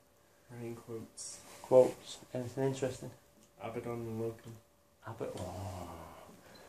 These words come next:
Speaker 2: To what standard?
Speaker 1: Good.
Speaker 2: I'm excited for that. Right, who, who's gonna do it, do you reckon? Which painter?
Speaker 1: I don't know. We'll wait till somebody pays first.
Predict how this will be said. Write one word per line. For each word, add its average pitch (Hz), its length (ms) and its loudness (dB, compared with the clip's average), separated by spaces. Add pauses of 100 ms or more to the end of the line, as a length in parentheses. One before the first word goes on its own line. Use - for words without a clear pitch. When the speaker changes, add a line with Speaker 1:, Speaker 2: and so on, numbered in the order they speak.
(440)
Speaker 2:
To 131 80 -4
what 123 180 4
standard? 135 360 2 (680)
Speaker 1:
Good. 120 180 -4 (2500)
Speaker 2:
I'm 156 140 10
excited 131 500 12
for 101 100 6
that. - 320 10
Right, 127 240 12 (160)
who, 139 160 8
who's 135 340 6
gonna 127 260 4
do 135 120 10
it, 139 120 10
do 131 60 -2
you 131 80 0
reckon? 127 340 -2
Which 127 220 -4
painter? 135 240 0 (1040)
Speaker 1:
I 160 60 -4
don't 127 240 0
know. 180 240 6 (1700)
We'll 175 220 6
wait 180 200 8
till 143 80 -6
somebody 151 300 -2
pays 151 460 -6
first. 123 260 -8